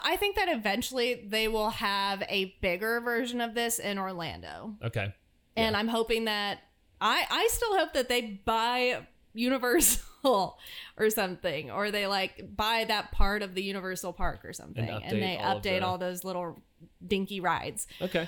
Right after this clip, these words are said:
Speaker 1: But yes, I could definitely see myself doing this. I wouldn't
Speaker 2: Yeah.
Speaker 1: go just for this. Like, I'm not gonna spend, like, a hundred fifty bucks on a ticket just for this.
Speaker 2: Yeah.
Speaker 1: I would do it if it's, like, I don't know, part of a, part of a combo pack or something.
Speaker 2: Okay.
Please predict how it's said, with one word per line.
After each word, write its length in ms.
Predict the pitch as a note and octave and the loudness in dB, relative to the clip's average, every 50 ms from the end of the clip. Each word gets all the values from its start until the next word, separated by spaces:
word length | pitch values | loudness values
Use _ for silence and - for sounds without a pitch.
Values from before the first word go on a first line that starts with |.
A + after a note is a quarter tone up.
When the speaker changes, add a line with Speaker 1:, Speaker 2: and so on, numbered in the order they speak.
| - - - | -2 -10 -12
Speaker 1:
But 420 | G#3+ G#3+ - F4 F#4 F4+ E4 - A3+ | -6 0 2 2 4 4 2 0 -2
yes, 240 | A3 - - - - | -4 -4 -4 -8 -12
I 60 | G3 | -12
could 100 | G3 F#3 F3 | -14 -14 -14
definitely 320 | D#3 D3+ - B2+ A#2 - | -14 -14 -14 -16 -16 -16
see 120 | - - - | -16 -16 -16
myself 280 | - G3+ - - - - | -16 -16 -16 -16 -16 -14
doing 200 | - - - - | -14 -14 -14 -14
this. 180 | - G#3+ - - _ - | -14 -12 -14 -8 _ 0
I 100 | C4+ D#4 | 0 2
wouldn't 240 | F4+ F#4+ G#4 - C#4 B3 | 2 2 2 2 2 2
Speaker 2:
Yeah. 80 | B3+ | 4
Speaker 1:
go 200 | B3+ B3 A#3+ - - - | 4 4 2 2 0 -4
just 380 | G#3+ G3+ A3 A3 A3+ A#3 - - | -4 0 0 0 0 0 -2 -2
for 140 | B3+ B3+ B3 | -4 -2 -2
this. 200 | B3+ B3+ B3+ B3+ | -2 -2 -2 -2
Like, 100 | A#3 A#3 | 0 0
I'm 120 | A#3+ B3 | 0 0
not 140 | B3+ B3+ B3+ | 0 -2 0
gonna 140 | A#3+ A3+ A#3 | -2 -2 -2
spend, 200 | - A#3+ A3 A3 | -2 -2 -2 -2
like, 120 | G#3 G3 | -2 -2
a 60 | F#3+ | -2
hundred 300 | G#3 G#3+ G#3 G3+ G3+ G3+ - | -2 -4 -4 -4 -4 -6 -6
fifty 220 | G3+ - G#3 F#3+ | -8 -6 -6 -4
bucks 240 | F3+ F#3+ F#3 - - | -2 -2 -2 -2 -4
on 120 | G3 F#3 | -4 -4
a 80 | F3+ F3 | -4 -6
ticket 400 | - - G#3 F#3 - - - - | -4 -4 -4 -4 -4 -6 -6 -6
just 240 | F3+ E3 F3 - - | -6 -6 -6 -6 -8
for 120 | E3 D3 | -8 -10
this. 580 | A#2 - E3 D#3+ F3+ A3+ C4+ F4 F4 D#4 - - | -8 -4 -2 0 2 2 2 2 0 0 0 0
Speaker 2:
Yeah. 160 | A#2 G2+ F2+ | 0 2 2
Speaker 1:
I 140 | - G#3+ A#3+ | 0 0 0
would 140 | B3 A#3+ G#3+ | 0 0 0
do 140 | A#3+ A#3 A3+ | 0 0 0
it 120 | A3+ A3 | 2 0
if 160 | G#3+ G#3 - | 0 -2 -2
it's, 140 | G3+ F#3 - | -4 -4 0
like, 360 | G3+ F#3 F3 E3+ E3 - - - _ _ _ _ _ _ - | 0 2 2 0 -2 -6 -10 -20 _ _ _ _ _ _ -2
I 100 | F#3 F#3+ | -2 0
don't 100 | F3+ D3 | 0 -2
know, 260 | C3 A#2+ G#2 F#3+ G#3 - - - | -2 -4 -6 -6 -8 -8 -10 -6
part 180 | - A3+ G#3+ | -2 -2 0
of 100 | G#3+ F#3+ | 0 0
a, 280 | F#3+ F3+ E3+ E3 E3+ - - - - | 0 0 0 -2 -2 -8 -12 -8 -4
part 160 | B3 C4 B3+ | 0 0 2
of 80 | A#3+ A#3 | 2 0
a 100 | A3 - | 0 -2
combo 540 | - - - G#3+ G#3 G3 F#3+ D#3 D3 D3 | -2 -4 -2 0 0 0 0 0 -2 -2
pack 340 | - - F#3+ - - - - | -2 -2 -4 -4 -4 -6 -8
or 80 | - G3 | -6 -6
something. 440 | - E3+ C3 E3+ - - - - - | -6 -6 -6 -8 -10 -12 -8 -4 -2
Speaker 2:
Okay. 300 | C#4 - G3 E3+ G3+ | 0 2 2 0 0